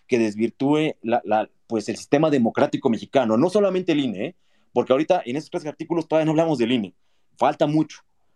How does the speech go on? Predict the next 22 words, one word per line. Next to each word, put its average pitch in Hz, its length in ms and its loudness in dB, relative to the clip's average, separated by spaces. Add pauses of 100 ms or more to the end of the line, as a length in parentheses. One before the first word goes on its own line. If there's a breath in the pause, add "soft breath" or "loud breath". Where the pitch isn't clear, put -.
(140)
pero 120 180 0
lo 117 140 0
que - 80 -6
están, 160 380 -2
lo 127 200 -2
que - 80 -4
están 165 300 0
haciendo, 175 580 -2
ya 135 180 0
sea 143 280 0
plan 143 280 -2
constitucional, 123 920 -4 (240)
bueno, 160 140 2
el 143 60 -4
constitucional 180 500 0
estaba 170 320 2
mal 170 240 2
de 147 120 0
fondo, 202 360 0
pero 117 140 -2
estaba 151 360 0
fundamentado. 107 800 -2